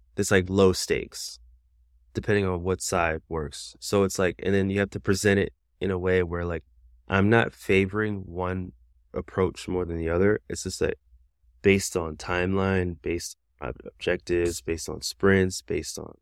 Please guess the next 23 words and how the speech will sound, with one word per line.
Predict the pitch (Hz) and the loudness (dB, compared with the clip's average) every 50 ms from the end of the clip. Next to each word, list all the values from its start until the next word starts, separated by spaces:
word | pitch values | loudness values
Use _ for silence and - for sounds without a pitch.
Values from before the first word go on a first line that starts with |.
| _ _ - | _ _ -16
high | - 78 90 90 92 90 | -8 -2 2 2 2 2
level | 87 87 87 82 87 85 | 2 0 -2 -4 -6 -8
decision | - 85 80 - - 95 87 90 87 | -8 -8 -4 -2 -2 -2 -2 -2 -4
making, | 87 90 90 - - 87 85 85 - _ _ _ _ _ _ - | -6 -6 -6 -6 -6 -6 -6 -6 -8 _ _ _ _ _ _ -10
or | 78 78 76 _ - - 87 78 | -8 -8 -8 _ -12 -10 -10 -6
whether | 80 87 85 85 82 80 | -4 -2 0 0 0 0
it's | 80 - | -2 -6
a | 85 | -8
goal | - - 82 82 80 | -6 -4 -2 -2 -2
of | 78 76 76 | -4 -4 -4
rebrand | 80 101 110 107 - 90 87 87 87 87 87 87 87 87 82 - 78 | -2 0 0 0 0 0 0 2 2 4 2 2 0 -2 -4 -6 -8
or | 76 73 73 - _ _ _ - - - | -10 -12 -14 -16 _ _ _ -20 -20 -12
whatever | - 80 87 95 104 101 101 | -6 0 4 4 6 6 4
we | 98 98 | 2 0
need | 95 92 90 | -2 -4 -4
to | - | -6
do, | 82 85 82 80 78 80 - - _ _ - - - - | -6 -6 -4 -6 -6 -8 -10 -18 _ _ -20 -20 -10 -4
like, | - 82 82 73 _ _ _ _ _ - - - _ _ _ _ _ _ _ _ _ _ _ _ | -2 -2 -2 -2 _ _ _ _ _ -20 -20 -20 _ _ _ _ _ _ _ _ _ _ _ _
the | - 98 | -14 -12
common | - - 117 113 117 117 110 | -2 2 4 6 6 6 4
denominator | 107 104 101 98 92 92 90 90 87 87 87 87 85 85 | 2 2 2 2 2 2 0 0 -2 -2 -2 -2 -2 -4
is, | 82 - | -6 -8
like, | 80 78 | -10 -10